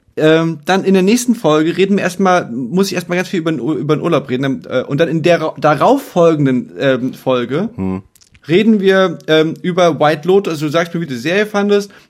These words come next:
Speaker 1: und, weil das, das Gute ist, die hat auch nur sechs Folgen.
Speaker 2: Okay. Jeweils eine Stunde
Speaker 1: So.
Speaker 2: oder was wenigstens?
Speaker 1: Genau.
Speaker 2: Okay. Ja, das klingt gut. Ich schreib's, hab's mir aufgeschrieben in meine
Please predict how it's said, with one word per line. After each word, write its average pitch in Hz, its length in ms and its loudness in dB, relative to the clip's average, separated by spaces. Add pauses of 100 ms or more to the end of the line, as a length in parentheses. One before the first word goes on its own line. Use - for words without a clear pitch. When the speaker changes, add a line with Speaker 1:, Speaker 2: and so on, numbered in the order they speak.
(120)
Speaker 1:
und, 170 340 0
weil 165 100 2
das, 196 120 2
das 196 140 -6
Gute 302 160 4
ist, - 160 -2
die 202 80 4
hat 226 100 0
auch 214 60 2
nur 202 120 4
sechs 202 220 0
Folgen. 143 400 0 (380)
Speaker 2:
Okay. 104 240 -4 (340)
Jeweils 104 340 0
eine 104 100 -2
Stunde 147 360 0
Speaker 1:
So. 110 60 0
Speaker 2:
oder 87 260 -4 (220)
was 85 300 -16
wenigstens? 87 320 -4
Speaker 1:
Genau. 120 220 -2 (160)
Speaker 2:
Okay. - 320 -10 (600)
Ja, 123 100 0
das 240 140 -2
klingt 240 160 -6
gut. 127 240 -4
Ich - 200 -8
schreib's, 110 300 -4
hab's 120 180 -10
mir 101 100 0
aufgeschrieben 82 540 -4
in 78 60 -4
meine 80 420 -4